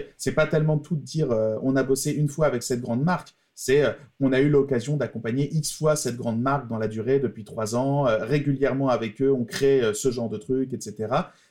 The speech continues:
Parce que ça, ça veut dire, voilà, euh, je suis pas là tous les jours, mais on fait appel à moi régulièrement quand il y a ce genre de merde dans l'organisation.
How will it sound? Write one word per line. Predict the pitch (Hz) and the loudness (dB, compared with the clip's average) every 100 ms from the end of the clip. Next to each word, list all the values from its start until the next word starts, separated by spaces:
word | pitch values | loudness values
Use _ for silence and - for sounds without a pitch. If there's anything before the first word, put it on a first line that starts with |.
| - | -10
Parce | - | -6
que | 117 | -2
ça, | 160 | -2
ça | 151 110 | 0 0
veut | 107 | 0
dire, | 104 170 | 0 2
voilà, | - 135 107 | 2 2 2
euh, | 101 - _ | -2 -10 _
je | - | -6
suis | 117 | 0
pas | 139 | 2
là | 131 | 2
tous | - | 0
les | 123 117 | -2 2
jours, | 170 170 | 2 2
mais | 123 | 0
on | 117 | -2
fait | - 123 | 0 0
appel | 139 120 | 2 2
à | 123 | 2
moi | 139 | 0
régulièrement | 123 113 113 113 123 151 | 0 -4 -2 -2 0 0
quand | 135 117 | -2 -6
il | 123 | -6
y | |
a | |
ce | - 110 | -6 -8
genre | 110 | -6
de | 107 | -4
merde | 107 127 123 107 | -2 -2 -2 -4
dans | 104 107 | -2 -4
l'organisation. | 104 107 107 113 - | -4 -4 -4 -8 -10